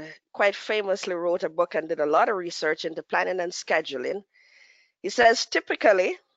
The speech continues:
wrench time without any planning is at about thirty-five percent. In most organizations that I've been in, it is way less than that. But if you have planning, you can get up to fifty-five percent."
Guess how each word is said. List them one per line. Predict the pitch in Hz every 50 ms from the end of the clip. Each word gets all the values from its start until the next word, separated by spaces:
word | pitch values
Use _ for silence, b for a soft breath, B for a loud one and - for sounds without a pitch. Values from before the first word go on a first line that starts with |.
| _ _ _ -
wrench | 165 185 208 240 302 370 - -
time | - 262 226 226 214 220
without | 214 208 202 196 190 202 208 202 - -
any | 202 208 233
planning | 247 - - 208 180 170 156 160 160 160 - -
is | 170 175 165
at | 160 165
about | 175 160 165 160 156 - -
thirty-five | 180 165 160 160 - - 175 156 151 -
percent. | _ 151 - - 185 165 110 - - - - _
In | 143 156 151
most | 160 175 190 220 247 - -
organizations | 180 196 190 190 180 175 180 180 170 180 175 190 - - 170 165 175
that | 170 156
I've | 165 147 135 143 151 139 135
been | 151 160 160
in, | 196 220 262 311 294 b b b b b b b b
it | - 160 165
is | 160 160 147 147
way | 147 139 143 165 185 185 180
less | 170 165 180 - -
than | 165 151 143
that. | 143 123 - - - - - _ _ B B B B B B _ _ _ _ _ _ _ _ _ _ _ _ _ _ _ _ _ _ _ _ _ _ _ _ _ _ _ _ _ _ _
But | - - 202 220
if | 247 - -
you | 240 220 247
have | 269 247 294 302 294 269 247 262 302 311 320 302 330 330 B B B _ _
planning, | - - 349 - 269 214 175 160 160 175 233 330 311 - _ _ _
you | - 170 170
can | - 185 185 180
get | 175 170 170
up | 226 - - _
to | - 220
fifty-five | - - 196 - - 190 180 - 190 160 151 165 - _
percent." | 185 165 - - 240 233 190 -